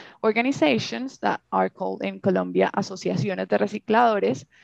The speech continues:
So we donate all of the materials to them and to other social foundations. So we make a lo-, uh, a lot of, um, I mean, research, uh, selecting those, uh, organizations that we can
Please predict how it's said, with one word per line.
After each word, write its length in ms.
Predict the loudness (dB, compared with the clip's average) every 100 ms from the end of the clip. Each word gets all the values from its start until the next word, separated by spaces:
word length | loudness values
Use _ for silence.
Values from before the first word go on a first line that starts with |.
| _ -12
So 140 | -10
we 160 | -6 -6
donate 640 | -2 -2 0 0 0 -2 _ _ _
all 340 | 4 6 6 2
of 140 | 0
the 80 | -4
materials 600 | -2 0 2 2 2 -4
to 180 | -16 -4
them 400 | 0 0 -4 -14 _ _ _
and 360 | 2 2 0 -8
to 180 | -4 0
other 280 | 2 2
social 480 | 0 -6 -10 -2 -2
foundations. 800 | -2 -4 -2 -2 -4 -14 _ -20 _ -20 _ -20 -14
So 380 | 0 2 2 -4 _ -2
we 380 | 2 2 0 -4 _ _
make 340 | -4 -2 2 4
a 40 |
lo-, 160 | 4 2 2
uh, 200 | 2 4
a 60 | 2
lot 180 | 2
of, 200 | 0 -4 -8
um, 600 | -6 -6 -10 -14 -18 -20 -20 _ _ _ _ _ _ -10
I 40 |
mean, 240 | -8 -8 -6
research, 680 | 4 6 8 6 6 0 -8 -12 -20 -20 -20 _
uh, 140 | 4 4
selecting 920 | 4 4 2 -2 _ -8 -8 -12 0
those, 440 | 4 6 4 -2 -2
uh, 200 | 4 6 6
organizations 720 | 2 2 4 6 6 2 -2
that 180 | -4 -2
we 120 | -4
can 400 | -2 -6 -6